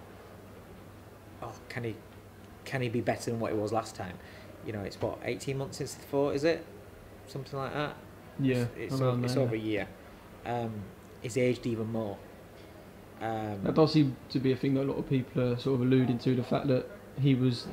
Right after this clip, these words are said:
Speaker 2: people saying, "Was he a bit too old the first time?"
Speaker 1: Yeah.
Speaker 2: Well, he's even
Speaker 1: I think
Speaker 2: older.
Speaker 1: it cost him 'cause he was a bit too old the first
Speaker 2: Yeah.
Speaker 1: time. Now he's even older.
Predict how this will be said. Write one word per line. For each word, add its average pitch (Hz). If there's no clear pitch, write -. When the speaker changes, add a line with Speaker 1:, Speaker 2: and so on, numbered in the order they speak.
Speaker 2:
people 135
saying, 127
"Was 131
he 131
a 123
bit -
too 127
old 123
the -
first 131
time?" 123
Speaker 1:
Yeah. 139
Speaker 2:
Well, 123
he's 131
even 127
Speaker 1:
I 185
think 127
Speaker 2:
older. 160
Speaker 1:
it -
cost 190
him 160
'cause 139
he 135
was 127
a 127
bit -
too 131
old 120
the -
first 156
Speaker 2:
Yeah. 110
Speaker 1:
time. 85
Now 135
he's 123
even 120
older. 117